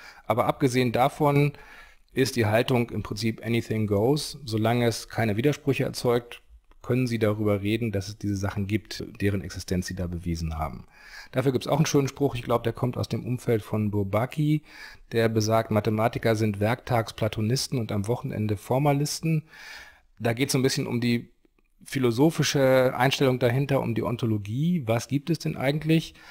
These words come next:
Mit Werktagsplatonisten ist gemeint, die Mathematiker, wenn sie arbeiten, haben im Hinterkopf wahrscheinlich immer diese Vorstellung, dass die Objekte, mit denen sie da hantieren,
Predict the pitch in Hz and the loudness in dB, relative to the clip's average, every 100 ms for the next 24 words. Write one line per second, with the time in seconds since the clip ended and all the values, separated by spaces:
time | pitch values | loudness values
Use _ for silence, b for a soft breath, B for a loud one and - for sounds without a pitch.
0 | B - 123 113 120 160 - 151 139 - | B -2 0 2 2 2 4 2 2 0
1 | 131 131 135 - 170 135 - 135 127 127 | 2 2 2 0 -2 -2 -2 0 2 4
2 | 131 131 131 - - 87 104 117 123 123 | 4 2 -2 -12 -16 -10 -4 0 0 2
3 | 120 143 147 123 127 131 120 - 120 151 | 2 2 2 2 2 0 -2 2 2 4
4 | 147 147 151 151 147 147 143 - 101 131 | 4 4 4 0 2 0 -4 -6 0 2
5 | 135 113 143 139 - 127 - - 113 - | 2 0 2 0 0 -4 -6 -4 -2 -2
6 | 123 127 - 123 120 113 107 123 127 131 | -2 -2 -2 0 0 -2 -2 0 0 -2
7 | 120 117 113 104 - 117 110 110 - 131 | -2 0 -2 -4 -4 -4 -2 -2 -2 -4
8 | 110 117 117 113 107 107 104 - 135 131 | 0 -2 -2 -2 -2 -2 -4 0 0 0